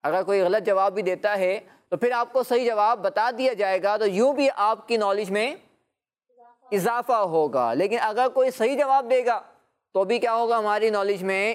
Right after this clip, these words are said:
اضافہ ہوگا۔ کسی کا مذاق اڑانا، کسی پر غصہ کرنا، یہ ہمیں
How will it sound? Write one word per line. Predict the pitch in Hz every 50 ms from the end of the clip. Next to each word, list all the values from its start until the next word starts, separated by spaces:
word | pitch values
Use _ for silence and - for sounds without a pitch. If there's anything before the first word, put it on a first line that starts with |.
| -
اضافہ | 196 170 151 165 175 165 165 - 185 175 185 190 226 233 - - - - _ -
ہوگا۔ | 165 196 240 247 214 226 220 220 214 233 285 277 262 226
کسی | 226 208 - 254 233
کا | 254
مذاق | 240 214 208 185 214 220 247 -
اڑانا، | 254 233 220 220 220 220 220 214 214 208 180 - - _ _ _ _ _ _ _ _ _ _ _ _ _ _
کسی | - 202 - - 226
پر | 196 226 220
غصہ | 185 165 185 180 - 233 233 214
کرنا، | 226 214 208 208 208 208 220 233 - - - _ _ _ _ _
یہ | 143 147 214
ہمیں | 233 214 196 185 185 190 190 190 202 208 220 247 294